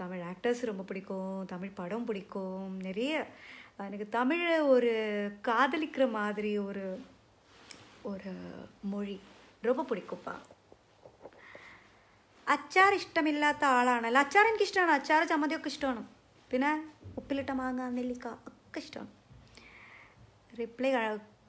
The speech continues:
കൊടുത്തത് നന്നായി, എക്സ്പെക്റ്റ് ചെയ്ത് കാണില്ല. eleven, അതാര് eleven? ആ, ദിലീപ്, ഒരു മെസ്സേജും വായിച്ചില്ല, ഹായും തന്നില്ല. ഇതിപ്പോൾ ഒന്ന് എന്തായിരുന്നു മറ്റേ പടത്തിൽ പറയണ പോലെ,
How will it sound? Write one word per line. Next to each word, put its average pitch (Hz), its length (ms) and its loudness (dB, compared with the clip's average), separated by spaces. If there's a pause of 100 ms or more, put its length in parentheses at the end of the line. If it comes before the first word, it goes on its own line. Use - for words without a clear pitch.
(240)
കൊടുത്തത് 220 380 0
നന്നായി, 190 300 -4 (120)
എക്സ്പെക്റ്റ് 240 460 -6 (120)
ചെയ്ത് 208 360 -2
കാണില്ല. 185 520 -8 (140)
eleven, 185 240 -8 (580)
അതാര് 277 340 -4 (100)
eleven? 190 240 -8 (1500)
ആ, - 20 0 (1400)
ദിലീപ്, 226 320 2
ഒരു 262 160 2
മെസ്സേജും 254 440 2
വായിച്ചില്ല, 240 420 -2 (100)
ഹായും 226 260 -2 (100)
തന്നില്ല. 214 340 -8 (300)
ഇതിപ്പോൾ 247 320 0 (460)
ഒന്ന് 220 240 -10 (140)
എന്തായിരുന്നു 226 520 -10
മറ്റേ 214 240 -10
പടത്തിൽ 220 300 -8
പറയണ 240 260 -4
പോലെ, 240 160 -4